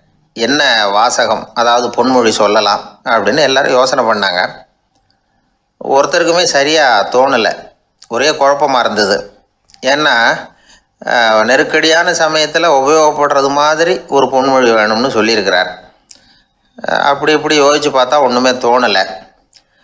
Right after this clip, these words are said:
அஹ், எல்லாரும் குழம்பிக்கிட்டு இருந்த நேரத்துல ஒரு பெரியவர் அந்த பக்கமா வந்தார். அவரு சொன்னார், "நான் வேணும்னா அதுக்கு பொருத்தமா ஒரு வாக்கியம் சொல்றேன்,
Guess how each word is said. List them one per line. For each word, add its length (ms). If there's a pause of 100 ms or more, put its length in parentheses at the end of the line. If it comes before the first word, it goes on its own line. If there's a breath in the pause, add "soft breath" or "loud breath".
(360 soft breath)
அஹ், 200
எல்லாரும் 400
குழம்பிக்கிட்டு 480
இருந்த 140
நேரத்துல 440
ஒரு 180
பெரியவர் 420
அந்த 180
பக்கமா 320
வந்தார். 320 (1500)
அவரு 260
சொன்னார், 540 (880 soft breath)
"நான் 260
வேணும்னா 400
அதுக்கு 260
பொருத்தமா 480
ஒரு 100
வாக்கியம் 440
சொல்றேன், 400